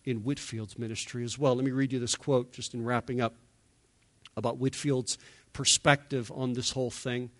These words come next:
"It is evident, however, that Whitfield's decision to relinquish his leadership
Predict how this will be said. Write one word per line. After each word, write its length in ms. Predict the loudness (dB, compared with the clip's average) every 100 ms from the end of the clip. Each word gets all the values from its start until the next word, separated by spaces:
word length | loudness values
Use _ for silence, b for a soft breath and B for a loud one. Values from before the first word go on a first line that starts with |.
| b
"It 100 | 4
is 140 | 8
evident, 360 | 8 8 4 2
however, 460 | 4 6 6 4 -4 b b b b _ _ _ _ b b b
that 180 | 4 4
Whitfield's 600 | 6 4 4 6 6 6
decision 560 | 0 0 2 2 2 0
to 120 | -2
relinquish 640 | -4 2 4 4 2 0
his 160 | -2 -4
leadership 580 | 0 2 2 2 -2